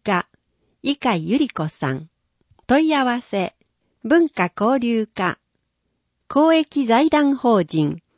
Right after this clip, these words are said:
芭蕉王顕彰会、電話二一二二一九。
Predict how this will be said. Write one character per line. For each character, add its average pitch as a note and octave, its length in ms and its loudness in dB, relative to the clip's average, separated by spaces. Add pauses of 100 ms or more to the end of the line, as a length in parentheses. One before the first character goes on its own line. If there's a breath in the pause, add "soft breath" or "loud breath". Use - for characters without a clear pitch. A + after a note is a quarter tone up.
(120)
芭 G#3+ 120 4
蕉 D#4 420 2
王 E3+ 320 2
顕 D4 220 4
彰 C#4 400 0
会、 D3 340 -4 (300)
電 C4 320 2
話 A3+ 240 -4 (180)
二 D4 320 4
一 F3 460 -4 (160)
二 D4+ 320 4
二 C4 460 -2
一 A3+ 260 -6
九。 E3 420 -2